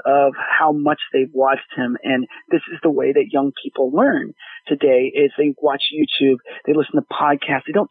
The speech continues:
turn on the T V and sit through the commercials or, you know, watch a, a standard sitcom. They like to watch reality, and the best way to get their information is through live streaming and, um, through, uh, through YouTube. And so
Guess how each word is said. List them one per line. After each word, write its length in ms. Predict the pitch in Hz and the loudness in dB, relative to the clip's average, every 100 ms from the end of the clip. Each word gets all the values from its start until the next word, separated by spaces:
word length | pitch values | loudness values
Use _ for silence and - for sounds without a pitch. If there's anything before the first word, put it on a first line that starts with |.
| - | -2
turn 160 | 170 | 2
on 160 | 165 175 | 2 2
the 80 | 156 - | 0 0
T 140 | 139 | 0
V 240 | 160 147 - - - | 4 2 2 -12 -2
and 140 | 147 - | -2 0
sit 120 | 160 | -4
through 120 | 143 139 | 0 0
the 80 | |
commercials 440 | 139 139 143 131 123 - - - - | 2 2 2 2 0 -6 -12 -8 2
or, 540 | 151 147 143 135 127 - - 135 | 6 6 6 4 2 -6 -12 -2
you 80 | |
know, 120 | 139 127 | 0 0
watch 380 | 131 151 147 - | 2 2 2 0
a, 60 | |
a 200 | 127 113 - | 2 0 0
standard 280 | 156 135 - 147 | 0 0 0 -2
sitcom. 320 | - 127 127 | -2 -4 0
They 80 | 131 | 2
like 160 | 131 | 2
to 60 | 139 | 0
watch 200 | 127 - | -2 -2
reality, 560 | 135 135 139 135 127 117 | 2 4 4 4 2 -2
and 100 | 127 | -2
the 100 | 117 | 0
best 200 | 147 135 143 | 0 0 0
way 80 | |
to 120 | 131 127 | 2 0
get 100 | - | -2
their 140 | 127 | -2
information 580 | 131 131 131 131 127 131 - - - | -2 0 0 0 -2 -4 -8 -18 0
is 160 | 143 127 - | 2 2 0
through 120 | 139 | 0
live 220 | 127 123 127 | 2 2 0
streaming 460 | - 127 123 123 | 0 0 2 0
and, 240 | 120 120 120 117 | -2 -4 -4 -2
um, 420 | 120 117 117 - - | 0 0 -2 -4 -6
through, 320 | 135 127 123 | 2 4 4
uh, 220 | 113 113 - - - - | 4 2 -2 -12 -10 2
through 180 | 139 226 | 4 4
YouTube. 280 | - - - | 2 0 0
And 160 | 123 - | -4 2
so 280 | 147 135 | 2 2